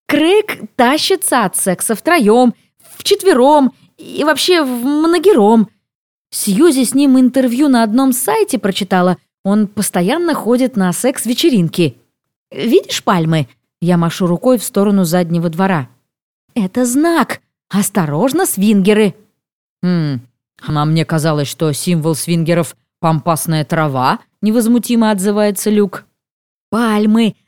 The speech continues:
трава, какая разница? Нам нужен план", не унимаюсь я.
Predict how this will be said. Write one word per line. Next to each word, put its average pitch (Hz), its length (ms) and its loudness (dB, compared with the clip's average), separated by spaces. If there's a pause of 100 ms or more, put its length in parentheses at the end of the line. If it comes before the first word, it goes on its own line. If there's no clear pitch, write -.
трава, 262 640 0 (200)
какая 381 320 0 (100)
разница? 170 600 -2 (680)
Нам 294 380 0
нужен 320 320 0
план", 233 480 2 (200)
не 196 140 2
унимаюсь 196 600 2
я. 180 280 -2